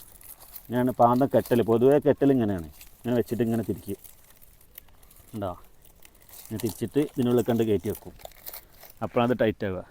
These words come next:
എന്നിട്ട് ഇത് ഇങ്ങോട്ട് പൊന്തിച്ചിട്ട് എന്ത് ചെയ്യും, പൊന്തിച്ചിട്ട് തല വെച്ചിട്ട് നമുക്ക് പോളുള്ളടത്തേക്ക് ഇങ്ങോട്ട് പോവുക.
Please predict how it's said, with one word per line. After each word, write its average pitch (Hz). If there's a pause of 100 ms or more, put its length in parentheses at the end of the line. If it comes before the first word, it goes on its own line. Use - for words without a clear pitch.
(140)
എന്നിട്ട് 127
ഇത് 139
ഇങ്ങോട്ട് 135 (420)
പൊന്തിച്ചിട്ട് 127
എന്ത് 120
ചെയ്യും, 113 (760)
പൊന്തിച്ചിട്ട് 117 (1500)
തല 110 (140)
വെച്ചിട്ട് 117 (1300)
നമുക്ക് 110 (1600)
പോളുള്ളടത്തേക്ക് 107
ഇങ്ങോട്ട് 95
പോവുക. 87